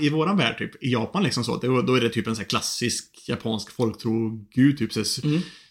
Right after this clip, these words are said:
Speaker 1: Tsukiyomi eller vad han heter, som är typ
Speaker 2: Mm.
Speaker 1: så här mån-, mån-, månguden.
Speaker 2: Yeah.
Speaker 1: Han säger typ att, nej, men,
Speaker 2: Tsukiyomi,
Speaker 1: eh,
Speaker 2: Infinite Tsukiyomi, det är ju
Speaker 1: Ja.
Speaker 2: Naruto här som är, what?
Speaker 1: Ja, men precis.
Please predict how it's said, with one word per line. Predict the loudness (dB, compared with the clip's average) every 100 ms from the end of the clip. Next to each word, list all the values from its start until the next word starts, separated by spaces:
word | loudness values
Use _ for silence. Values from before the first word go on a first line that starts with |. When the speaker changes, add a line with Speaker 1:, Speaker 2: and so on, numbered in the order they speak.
| -2
Speaker 1:
Tsukiyomi | 0 4 4 4 4 4
eller | 4
vad | 4
han | 2
heter, | 0
som | -2 4
är |
typ | 4
Speaker 2:
Mm. | 6
Speaker 1:
så | 6
här | 6
mån-, | 6 4 2 2
mån-, | 2 2 2 2 4
månguden. | 6 6 6 6 2 0
Speaker 2:
Yeah. | -4 -4 -4 -8 -20 -20 _
Speaker 1:
Han | 0 4
säger | 6 6
typ | 4
att, | 2 2
nej, | 2
men, | 4
Speaker 2:
Tsukiyomi, | 6 8 10 8 8
Speaker 1:
eh, | 8
Speaker 2:
Infinite | 6 4 0 0
Tsukiyomi, | -2 0 0 2
det | 4
är | 4 4
ju | 4 4
Speaker 1:
Ja. |
Speaker 2:
Naruto | 4 2 0 0
här | 2 0
som | 0
är, | -2 0
what? | 0 0 -2 0
Speaker 1:
Ja, | 0 0
men | 0 2
precis. | 2 2